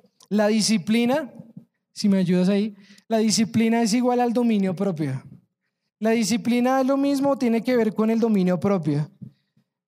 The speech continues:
La disciplina tiene que ver con, con el dominio propio porque,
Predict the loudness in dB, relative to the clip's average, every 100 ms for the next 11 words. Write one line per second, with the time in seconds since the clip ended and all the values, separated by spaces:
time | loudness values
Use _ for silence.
0 | -4 0 0 2 0 0 0 2 0 0
1 | 0 0 0 0 2 0 -4 -16 -20 -8
2 | -2 0 0 -2 -2 0 0 2 2 0
3 | 0 -2 0 0 -2 0 0 0 -4